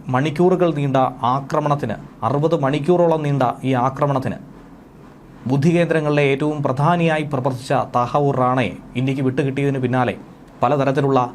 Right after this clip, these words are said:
സംശയങ്ങളും ഉയരുന്നുണ്ട്. ഇതുകൂടാതെ മറ്റ് പല ആക്രമണങ്ങളും തഹവൂർ റാണ അടക്കം ഇന്ത്യയിൽ ആസൂത്രണം ചെയ്തിരുന്നുവെന്ന് തന്നെയാണ് കരുതുന്നത്. ഡേവിഡ് കോൾമാൻ ഹെഡ്ലി എന്ന മുഖ്യ ആസൂത്രകന്മാരിൽ ഒരാളായിട്ടുള്ള ഭീകരന്റെ അടുത്ത അനുയായി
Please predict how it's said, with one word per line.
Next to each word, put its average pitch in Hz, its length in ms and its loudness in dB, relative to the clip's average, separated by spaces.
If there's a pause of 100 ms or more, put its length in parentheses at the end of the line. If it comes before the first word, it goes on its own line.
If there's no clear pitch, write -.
(240)
സംശയങ്ങളും 135 580 -2
ഉയരുന്നുണ്ട്. 107 400 -4 (960)
ഇതുകൂടാതെ 160 540 2
മറ്റ് 147 180 2 (260)
പല 143 140 2 (160)
ആക്രമണങ്ങളും 156 560 -2 (120)
തഹവൂർ 147 380 0
റാണ 143 120 2 (140)
അടക്കം 127 280 -2 (160)
ഇന്ത്യയിൽ 131 320 2
ആസൂത്രണം 135 360 -4 (100)
ചെയ്തിരുന്നുവെന്ന് 139 520 0
തന്നെയാണ് 120 380 0
കരുതുന്നത്. 101 420 -2 (1700)
ഡേവിഡ് 170 360 2
കോൾമാൻ 165 340 2 (120)
ഹെഡ്ലി 147 320 2
എന്ന 143 120 0 (840)
മുഖ്യ 131 240 0 (300)
ആസൂത്രകന്മാരിൽ 143 920 0
ഒരാളായിട്ടുള്ള 131 680 0
ഭീകരന്റെ 131 440 0 (220)
അടുത്ത 143 320 -2
അനുയായി 156 360 0